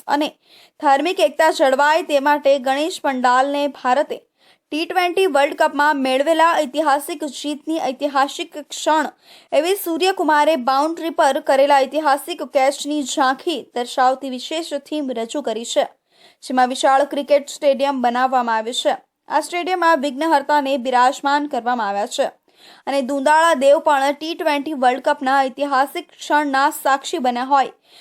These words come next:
અને તેમના આશીર્વાદથી જ ભારત વર્લ્ડ કપ જીત્યું હોય તેવી આબેહૂબ કૃતિ રજૂ કરવામાં આવી છે.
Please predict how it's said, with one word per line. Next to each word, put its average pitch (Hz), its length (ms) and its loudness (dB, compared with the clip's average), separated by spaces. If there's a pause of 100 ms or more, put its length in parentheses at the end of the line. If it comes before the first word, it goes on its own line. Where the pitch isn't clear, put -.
(160)
અને 277 180 2
તેમના 294 420 2
આશીર્વાદથી 302 800 0
જ 330 120 -6
ભારત 285 440 2
વર્લ્ડ 269 240 2
કપ 294 260 0
જીત્યું 269 460 -8
હોય 285 200 2
તેવી 277 380 -6
આબેહૂબ 269 560 0
કૃતિ 269 420 -8
રજૂ 247 280 -4
કરવામાં 220 440 -2
આવી 226 140 -6
છે. 269 240 -2